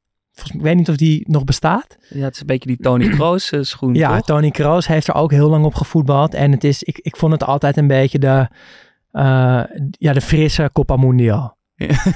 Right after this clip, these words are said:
Speaker 2: <laughs>
Speaker 1: Dus de Copa
Speaker 2: Ja.
Speaker 1: Mundial, die kan je, vind ik, niet dragen als je, als je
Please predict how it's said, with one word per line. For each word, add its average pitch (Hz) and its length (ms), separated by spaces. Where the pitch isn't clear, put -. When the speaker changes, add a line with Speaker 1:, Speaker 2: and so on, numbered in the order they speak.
Speaker 2:
<laughs> - 260
Speaker 1:
Dus 143 200
de - 80
Copa 160 240
Speaker 2:
Ja. 151 60
Speaker 1:
Mundial, 151 560
die 135 140
kan 143 240
je, 131 260
vind 143 260
ik, 139 160
niet 139 160
dragen 131 440
als 127 120
je, 131 500
als 131 200
je 123 400